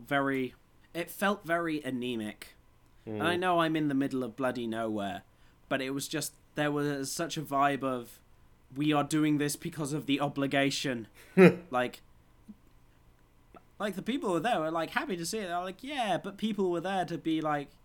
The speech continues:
Speaker 1: "Yeah. Like, I suppose I should be here. The Olympics are gonna be happening." But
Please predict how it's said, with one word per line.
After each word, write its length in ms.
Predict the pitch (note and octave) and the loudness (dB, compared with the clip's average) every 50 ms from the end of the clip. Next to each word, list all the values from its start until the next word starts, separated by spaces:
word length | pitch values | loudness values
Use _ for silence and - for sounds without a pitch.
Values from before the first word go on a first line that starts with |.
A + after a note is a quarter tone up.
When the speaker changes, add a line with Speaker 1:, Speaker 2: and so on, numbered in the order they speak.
| _ _ _ _ - - | _ _ _ _ -16 -10
Speaker 1:
"Yeah. 420 | G3 F#3+ G3 F3+ D#3 C3+ A#2+ G#2+ - - _ - - - - - - - - - - - - - - - - - - - | -4 0 2 4 4 2 2 -2 -6 -12 _ -20 -20 -20 -20 -20 -20 -20 -20 -20 -20 -20 -20 -20 -20 -20 -20 -20 -14 -10
Like, 240 | - D3+ C#3+ C3 - - C#3+ | -8 -8 -8 -8 -10 -10 -10
I 40 | |
suppose 360 | C#3+ - - - E3 F#3 F3 D#3+ | -10 -8 -6 -6 -4 -4 -4 -4
I 80 | C#3 | -6
should 180 | C3+ - B2+ - | -6 -8 -10 -10
be 180 | - A#2+ A#2+ | -10 -8 -8
here. 200 | A#2+ C3 C3 C#3 | -6 -6 -6 -6
The 120 | C3+ C#3+ C#3 | -4 -4 -4
Olympics 480 | C#3+ D3 D#3 E3 - D#3+ - - - | -4 -4 -6 -6 -6 -8 -10 -10 -12
are 60 | B2+ A2 - _ - _ - - - - - | -16 -16 -18 _ -20 _ -20 -20 -20 -12 -10
gonna 180 | C#3 B2+ B2 | -8 -8 -6
be 160 | A2 A#2+ A#2 A2+ | -6 -6 -8 -6
happening." 520 | A#2+ A2+ G#2 - G2 G#2 G#2 G2+ F#2+ F2+ - - - - - _ - - _ - _ _ - _ _ - | -6 -8 -8 -6 -6 -8 -6 -6 -8 -10 -14 -20 -20 -20 -20 _ -20 -20 _ -20 _ _ -20 _ _ -6
But 260 | - D3+ D3 C#3 - | -2 -2 -2 -2 -4